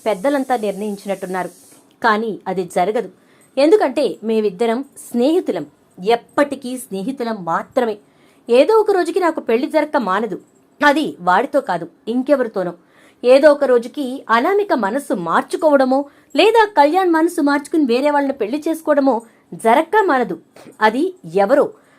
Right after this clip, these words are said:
ఆ, ఆ మరొకరు నేను మాత్రం కాదు" అని అప్పు అంటే, "సేమ్ ఫీలింగ్ ఇక్కడ.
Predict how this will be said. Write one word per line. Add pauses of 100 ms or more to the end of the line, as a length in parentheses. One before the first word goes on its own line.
(240)
ఆ, (120)
ఆ
మరొకరు
నేను
మాత్రం
కాదు" (100)
అని
అప్పు
అంటే, (420)
"సేమ్
ఫీలింగ్
ఇక్కడ.